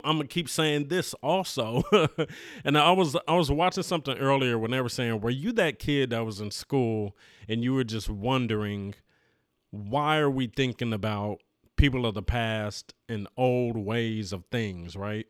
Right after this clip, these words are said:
And it was a video about, um, people being, um, like, it was about futurism, right? And futurism is like, you just wanna push forward, like, let's get rid of all that old stuff and let's just keep pushing forward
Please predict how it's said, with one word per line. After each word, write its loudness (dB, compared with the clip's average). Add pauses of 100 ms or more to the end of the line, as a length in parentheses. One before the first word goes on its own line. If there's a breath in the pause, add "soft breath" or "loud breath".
(520 soft breath)
And 0
it 6
was 2
a 4
video 4
about, 0 (120)
um, -4
people 2
being, -2 (100)
um, -6 (160)
like, 0
it 2
was -2
about 4
futurism, -4
right? -4 (520 soft breath)
And -8
futurism 0
is -4
like, -2
you 0
just -2
wanna -2
push 6
forward, -2
like, -10 (340)
let's -2
get 0
rid 2
of -2
all 2
that -2
old 2
stuff -2
and -8
let's -2
just -8
keep -4
pushing -2
forward -6